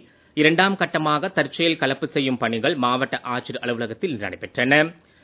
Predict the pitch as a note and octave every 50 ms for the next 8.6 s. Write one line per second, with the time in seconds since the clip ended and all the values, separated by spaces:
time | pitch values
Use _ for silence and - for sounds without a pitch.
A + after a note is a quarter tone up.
0 | _ _ _ - F3 F3 F3 E3 F3+ F3 E3+ E3 D#3+ - E3+ D#3+ D#3 D#3 D3+ D3
1 | D#3 D#3 D#3 D3+ C#3+ D#3 C#3 C3 A#2+ C3+ C3+ C#3 C#3 - C3+ B2+ A#2+ B2+ E3+ F3+
2 | - D#3 D3+ D3+ D#3 D#3 D3 - C#3 C3+ C3+ C#3 C3+ C3+ - C#3+ C3 B2+ C#3 C#3
3 | C#3 D3 C#3+ C3 B2 B2 B2 B2 C3+ B2+ B2 B2 B2 A#2 A#2+ A2 B2+ E3+ A3+ -
4 | - - - _ _ - F3+ D#3+ D#3+ F3+ F3+ F#3 F#3 - - D#3 D3+ C#3+ C#3+ C#3+
5 | E3 F3+ - D#3+ D3 C#3 C3+ B2+ C3 C3 - - _ _ _ - - D#3 E3 D#3
6 | F3+ E3+ E3 E3+ D#3+ D3+ C#3+ C3+ - D3 C#3 C3+ B2+ - B2 A#2+ A#2+ A2+ A#2 B2
7 | B2 A2+ A#2+ B2+ C3 C3+ C3 B2 A#2 A2+ A#2 - B2 A2+ - B2 A2 - C3 A#2+
8 | B2 C3 C3 B2+ B2 A2+ G#2+ - A2+ A2 G#2+ B2